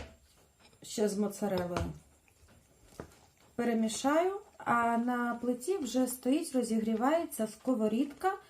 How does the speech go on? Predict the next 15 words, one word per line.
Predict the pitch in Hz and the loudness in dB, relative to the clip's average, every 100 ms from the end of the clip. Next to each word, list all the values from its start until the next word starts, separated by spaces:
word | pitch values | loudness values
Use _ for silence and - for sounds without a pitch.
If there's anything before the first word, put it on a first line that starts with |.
| - - - - - | -20 -20 -20 -20 -10
з | 415 466 | 0 2
олією. | 339 320 285 269 269 - - - - _ - _ _ - - - - - - - - | 4 6 6 6 4 0 -10 -12 -20 _ -20 _ _ -20 -20 -20 -20 -20 -20 -20 0
Треба | 269 233 | 2 4
гарно | 233 247 226 220 | 4 4 4 2
розігріти. | 202 196 190 202 185 185 180 - - - - - _ - - - - - _ _ - _ _ _ _ - - - - - - - | 2 0 0 0 -2 -4 -8 -6 -6 -6 -20 -20 _ -4 -4 -16 -20 -20 _ _ -20 _ _ _ _ -20 -20 -20 -20 -20 -16 -8
Дивіться, | 233 262 269 - | 0 0 0 0
ось | 247 254 | 0 0
у | 240 | 0
мене | 233 220 | 0 0
сковорідочка, | 190 - 214 233 311 349 370 - - 294 | -2 -4 0 2 2 2 2 2 4 4
і | - 233 | 2 -4
я | 233 240 277 277 269 - - - - - - - - - - - | 0 6 6 6 -2 -14 -20 -20 -20 -20 -20 -20 -18 -14 -12 -2
наливаю | 233 233 240 262 349 349 320 - | 0 4 4 6 6 6 0 -2
у | 214 | -2
неї | 226 240 262 262 254 | 2 4 6 4 2